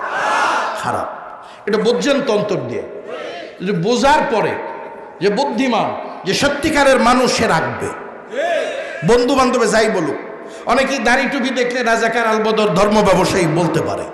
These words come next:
কিন্তু এই জন্য দাড়ি চাচা যাবে? জোরে বলেন। দাড়ি চাচলে নবীর কলিজা থেকে রক্ত ঝরানো হয়। নৌজওয়ানরা ভাবতেছে, "হুজুর, দাড়ি রাখলে তো বিয়ে করতে পারবো না।" এই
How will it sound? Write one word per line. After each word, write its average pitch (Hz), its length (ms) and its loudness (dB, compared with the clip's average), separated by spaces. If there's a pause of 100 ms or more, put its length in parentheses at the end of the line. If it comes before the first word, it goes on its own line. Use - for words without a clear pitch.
(720)
কিন্তু 262 200 2
এই 269 160 2
জন্য 302 200 2
দাড়ি 254 400 4
চাচা 262 380 4
যাবে? 254 480 8 (1000)
জোরে 202 160 4
বলেন। 302 380 6 (840)
দাড়ি 254 420 4
চাচলে 262 420 2
নবীর 247 420 2
কলিজা 262 300 4
থেকে 240 200 2
রক্ত 220 320 2
ঝরানো 180 340 2
হয়। 139 240 0 (840)
নৌজওয়ানরা 240 580 2
ভাবতেছে, 233 320 0
"হুজুর, 240 360 -2
দাড়ি 233 200 2
রাখলে 240 260 0
তো 226 120 0
বিয়ে 208 220 -2
করতে 196 240 -4
পারবো 165 160 -4
না।" - 220 -14 (1160)
এই 277 260 2